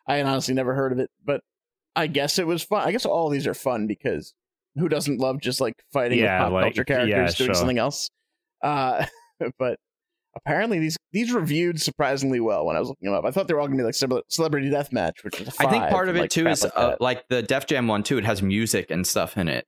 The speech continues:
Speaker 3: so it's like, that's
Speaker 1: Probably
Speaker 3: part
Speaker 1: helps.
Speaker 3: of it, you know? 'Cause I
Speaker 2: Yeah, the
Speaker 3: remember
Speaker 2: mu-,
Speaker 3: they were
Speaker 2: yeah, the
Speaker 3: talking about
Speaker 2: music,
Speaker 3: doing a
Speaker 2: for
Speaker 3: new
Speaker 2: sure.
Speaker 3: one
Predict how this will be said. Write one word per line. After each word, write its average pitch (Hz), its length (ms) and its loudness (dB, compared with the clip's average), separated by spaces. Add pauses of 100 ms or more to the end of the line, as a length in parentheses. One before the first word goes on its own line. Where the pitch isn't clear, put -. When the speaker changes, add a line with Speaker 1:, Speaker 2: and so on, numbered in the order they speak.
Speaker 3:
so 107 280 0
it's 95 180 -2
like, 92 440 -2 (480)
that's 123 200 2
Speaker 1:
Probably 165 140 0
Speaker 3:
part 101 200 4
Speaker 1:
helps. - 40 0
Speaker 3:
of 82 140 0
it, 82 160 0 (340)
you 107 120 0
know? 104 320 0 (520)
'Cause 135 140 0
I 147 40 4
Speaker 2:
Yeah, 143 60 4
the - 40 4
Speaker 3:
remember 147 240 2
Speaker 2:
mu-, 147 80 2
Speaker 3:
they 143 80 4
were 135 100 2
Speaker 2:
yeah, - 60 2
the - 40 4
Speaker 3:
talking 127 320 2
about 113 200 2
Speaker 2:
music, - 60 -2
Speaker 3:
doing 113 220 2
a - 20 2
Speaker 2:
for 104 60 2
Speaker 3:
new 104 80 2
Speaker 2:
sure. 120 220 2
Speaker 3:
one 90 400 0